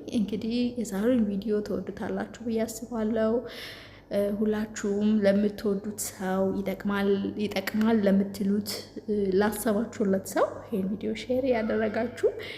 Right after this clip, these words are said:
ደግሞ ላይክ አትርሱ፣ ሰብስክራይብም እንደዛ ማድረግ አትርሱ። በጣም አድርጌ እወዳችኋለሁ። እጅግ በጣም አድርጌ፣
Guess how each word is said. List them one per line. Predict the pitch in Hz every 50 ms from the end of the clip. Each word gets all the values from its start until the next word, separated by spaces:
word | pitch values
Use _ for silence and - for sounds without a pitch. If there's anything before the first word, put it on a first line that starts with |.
| - - -
ደግሞ | 196 190 185 180 180
ላይክ | 185 180 185 190 - 202
አትርሱ፣ | 190 190 - - 330 349 - - 262 254 262 262
ሰብስክራይብም | - - - - - - 190 180 175 185 190 220 240 247
እንደዛ | 262 285 277 254 254 262 247
ማድረግ | 269 254 247 254 247 247 247 240
አትርሱ። | 247 - - - 254 247 247 - - - 226 226 226 226 240 233 - - - - - -
በጣም | - 208 175 - - 214 208 208
አድርጌ | 214 220 208 240 226 214 - 214
እወዳችኋለሁ። | 214 214 214 202 - 202 226 214 - - - 214 190 196 214 202 208 208 214 214 214 226 220 220 220 220 220 214
እጅግ | 196 - - 196 196 -
በጣም | - 202 190 196 - - 196 196 202 208 214 220 220 208 196
አድርጌ፣ | 185 185 190 - 214 202 - -